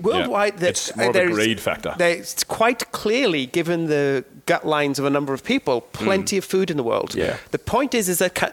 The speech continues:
Speaker 1: ca-, I, I look, here we are in Australia, quibbling about how much foreign aid we wanna give,
Speaker 2: Mm-hmm.
Speaker 1: right?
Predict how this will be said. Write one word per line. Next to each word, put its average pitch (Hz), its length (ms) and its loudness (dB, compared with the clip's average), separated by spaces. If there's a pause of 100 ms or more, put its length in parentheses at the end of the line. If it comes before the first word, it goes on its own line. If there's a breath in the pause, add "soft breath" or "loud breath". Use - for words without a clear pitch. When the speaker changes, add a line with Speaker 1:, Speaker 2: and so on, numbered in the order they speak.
Speaker 1:
ca-, - 360 -2 (400)
I, 135 60 -2
I 135 40 0
look, 131 220 -2
here 139 140 0
we 160 80 2
are 190 120 2
in 214 80 0
Australia, 214 600 0
quibbling 190 440 0
about 180 380 0 (220 loud breath)
how 165 100 0
much 170 180 0
foreign 165 300 2
aid 202 220 0
we 180 80 2
wanna 131 220 0
give, 143 380 0
Speaker 2:
Mm-hmm. 95 260 -6
Speaker 1:
right? 170 320 0